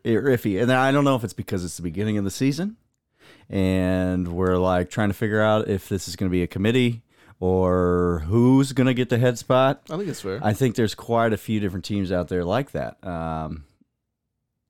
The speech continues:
Speaker 1: uh, Denver being one of 'em.
Speaker 2: Okay.
Speaker 1: With Melvin Gordon and, uh, Javonte Williams. I actually, de-, uh, I think I picked up Williams myself over Gordon, and they were both still out there. That was one of my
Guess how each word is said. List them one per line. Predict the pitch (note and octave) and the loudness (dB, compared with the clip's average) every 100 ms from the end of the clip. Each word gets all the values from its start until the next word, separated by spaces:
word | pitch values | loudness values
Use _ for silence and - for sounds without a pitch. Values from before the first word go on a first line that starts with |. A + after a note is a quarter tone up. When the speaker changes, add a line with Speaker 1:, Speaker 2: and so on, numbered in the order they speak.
| _ _ | _ _
Speaker 1:
uh, | F2 D#2+ D#2+ D#2 D#2 | -8 -4 -4 -4 -4
Denver | D2+ E2 F#2 G#2 D#2 D2 - | -4 0 2 2 -2 -8 -6
being | F2 E2 | -4 -2
one | E2 D#2 | -4 -4
of | |
'em. | E2 F2 - | -6 -8 -14
Speaker 2:
Okay. | - B2 G#2+ D#3 _ | -10 -6 -6 -8 _
Speaker 1:
With | F2+ E2 | -10 -2
Melvin | F2+ F2+ E2+ E2 | 0 0 -2 -2
Gordon | F2+ F#2 F#2 E2+ - | -2 0 -2 -4 -6
and, | E2+ E2+ E2+ | -6 -6 -6
uh, | E2 E2 E2+ G#2 _ _ _ - - - | -6 -8 -10 -14 _ _ _ -20 -20 -10
Javonte | F#2+ F#2 F2 F2 E2+ | -6 -2 -2 0 -2
Williams. | F2 G2+ F2+ F2+ - | 0 0 0 -4 -8
I | - B2 | -2 0
actually, | B2 - G#2 F#2+ | 0 -2 -4 -2
de-, | F2 F2 - | -2 -6 -6
uh, | F#2 E2+ E2 D#2 | -6 -4 -4 -6
I | E2 F#2 | -8 -10
think | A2 | -8
I | E2+ - | -10 -10
picked | - G2+ | -10 -6
up | A2+ F2+ | -4 -2
Williams | F#2 F#2 E2+ D2+ | -2 -2 -4 -8
myself | D2 - A2+ F2+ - | -6 -2 -2 -2 -6
over | F#2+ F2+ | -6 -4
Gordon, | E2 G2+ B2 F#2 D2 _ _ _ - | 0 0 2 -2 -8 _ _ _ -10
and | F2+ E2 | -8 -4
they | F#2+ | -2
were | F#2+ | 0
both | E2 G#2 | 0 0
still | - G2 F2 | 0 0 2
out | F2 - | 2 0
there. | D#2+ | 0
That | F#2+ | 0
was | F#2+ | 0
one | F#2+ | 0
of | F2+ | 0
my | E2+ E2 | 0 -2